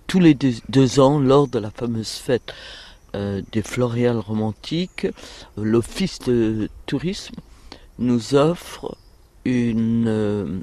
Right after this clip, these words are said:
un arbre qui rappelle les voyages de Chateaubriand. Alors, il y en a déjà, euh, deux qui ont été donnés, comme, euh, le cèdre du Liban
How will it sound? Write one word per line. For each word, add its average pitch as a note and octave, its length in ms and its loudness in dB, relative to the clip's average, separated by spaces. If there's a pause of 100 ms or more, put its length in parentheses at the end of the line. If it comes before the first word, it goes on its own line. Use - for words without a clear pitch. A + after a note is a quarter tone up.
un A2 160 0
arbre D3 400 0 (340)
qui - 160 -4
rappelle A#2 400 2
les B2 80 2
voyages A#2+ 420 2
de A2 100 -6
Chateaubriand. G2+ 760 -6 (560)
Alors, G#2 220 -2
il G#2+ 60 0
y G#2+ 40 -2
en G#2 100 -2
a G#2+ 60 -2
déjà, G#2 540 -4 (360)
euh, G2+ 40 -14 (460)
deux C#3+ 200 8 (100)
qui - 120 -8
ont F#2+ 80 -4
été F#2+ 320 -8
donnés, B2 480 -2 (160)
comme, A#2 340 -2 (140)
euh, G2 320 -8 (420)
le F#2 80 -6
cèdre A2+ 540 -4
du G#2+ 160 -6
Liban A#2 540 -2